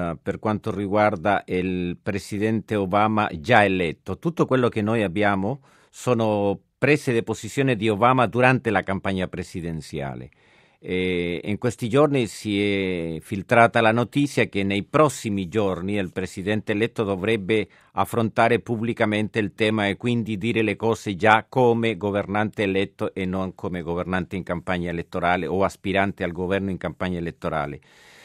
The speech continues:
E facendo riferimento a quello che noi abbiamo fra le mani, che sono sostanzialmente tre documenti, ma tutti molto importanti,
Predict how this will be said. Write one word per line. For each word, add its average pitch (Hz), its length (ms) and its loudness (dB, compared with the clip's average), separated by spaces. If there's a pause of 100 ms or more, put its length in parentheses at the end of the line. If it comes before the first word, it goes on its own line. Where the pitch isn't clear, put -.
(480)
E 113 140 0
facendo 202 460 4
riferimento 143 640 2
a - 20 2
quello 127 240 2
che 110 140 0
noi 120 200 2
abbiamo 113 320 2
fra 101 200 -2
le 104 120 0
mani, 117 300 2
che 98 100 -8
sono 110 280 -2
sostanzialmente 104 1120 -2
tre 135 220 2
documenti, 95 760 -2
ma 90 140 -2
tutti 135 320 -4
molto 98 240 -4
importanti, 80 840 -6